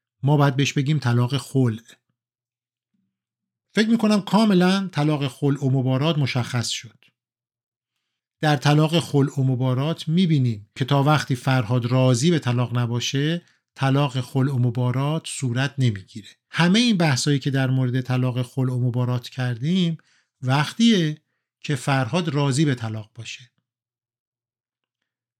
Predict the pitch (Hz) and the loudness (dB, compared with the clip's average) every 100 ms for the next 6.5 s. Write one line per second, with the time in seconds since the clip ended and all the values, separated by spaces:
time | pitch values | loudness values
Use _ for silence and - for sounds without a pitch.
0 | _ _ _ _ _ 135 160 220 214 165 | _ _ _ _ _ 0 2 2 2 4
1 | 160 143 202 196 - 143 160 180 147 175 | 4 4 2 0 0 0 0 0 4 4
2 | - 107 98 _ _ _ _ _ _ _ | 4 -2 -10 _ _ _ _ _ _ _
3 | _ 160 151 139 185 - 151 147 156 156 | _ 0 2 2 0 2 2 4 2 -2
4 | 190 185 180 - _ _ - 156 160 147 | -2 -2 -4 -10 _ _ 0 2 4 2
5 | 135 135 131 156 - 139 117 120 110 110 | 2 0 0 -4 -2 -4 -2 -4 -8 -8
6 | 104 101 101 123 110 | -10 -10 -10 -10 -10